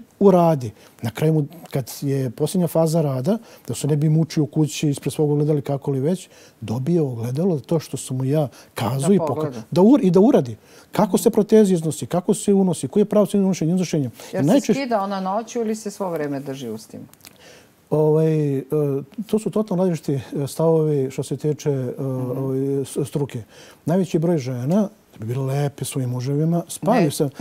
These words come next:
Speaker 1: <laughs> spavaju sa
Speaker 2: <laughs> Izgleda
Speaker 1: protezama.
Speaker 2: sve žene su tu.
Speaker 1: <laughs> Spavaju sa protezama, da će da budu lepe sebi i
Speaker 2: A,
Speaker 1: svom
Speaker 2: naravno.
Speaker 1: mužu. Da, a većina muškaraca ipak negde proteze iz-, iznose,
Speaker 2: Aha.
Speaker 1: operu ih. Ako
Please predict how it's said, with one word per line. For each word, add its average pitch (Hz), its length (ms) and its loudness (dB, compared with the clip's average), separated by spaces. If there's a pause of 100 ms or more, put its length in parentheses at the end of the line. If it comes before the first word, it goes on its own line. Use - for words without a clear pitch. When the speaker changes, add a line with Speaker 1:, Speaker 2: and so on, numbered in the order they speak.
Speaker 1:
<laughs> 262 180 0
spavaju 240 420 6
sa - 120 6
Speaker 2:
<laughs> - 20 6
Izgleda 214 140 4
Speaker 1:
protezama. 180 420 4
Speaker 2:
sve 214 180 2 (320)
žene 185 380 0
su 170 100 -2
tu. 190 160 -10 (340)
Speaker 1:
<laughs> - 120 -6
Spavaju 165 320 2
sa 190 120 0
protezama, 180 640 2
da 113 120 -6
će - 140 -12
da 131 80 -4
budu 139 280 -2
lepe 139 280 -4
sebi 143 240 -2
i 147 40 0
Speaker 2:
A, - 20 -4
Speaker 1:
svom 160 120 0
Speaker 2:
naravno. 165 180 4
Speaker 1:
mužu. 139 160 0 (360)
Da, 135 340 2
a 233 200 0
većina 202 420 2
muškaraca 165 520 -2
ipak 160 180 -4
negde 160 240 0
proteze 147 520 -2
iz-, 135 240 -4
iznose, 143 480 -2 (300)
Speaker 2:
Aha. - 120 -6
Speaker 1:
operu 131 300 -2
ih. 113 100 -14 (340)
Ako 202 540 -2